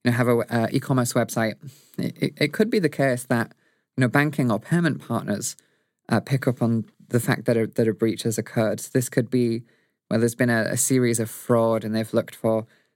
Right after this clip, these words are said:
a single point of commerce and they found, "Oh, all of these customers that have fraudulent activity, they've all shopped with you," something like that.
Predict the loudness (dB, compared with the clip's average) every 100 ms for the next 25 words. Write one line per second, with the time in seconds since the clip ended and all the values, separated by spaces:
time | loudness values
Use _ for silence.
0 | -2 0 2 0 -2 -2 -2 0 0 0
1 | -2 -2 -2 -2 -2 0 0 0 -4 _
2 | 0 0 2 0 0 -2 -2 0 -2 -2
3 | -4 -4 -4 0 0 0 -4 -4 -2 0
4 | 0 0 -2 -2 _ _ _ _ _ _
5 | 2 2 4 2 2 0 0 0 0 0
6 | 0 2 0 -2 -8 -20 -20 -20 -6 -2
7 | 0 0 0 -2 -2 -4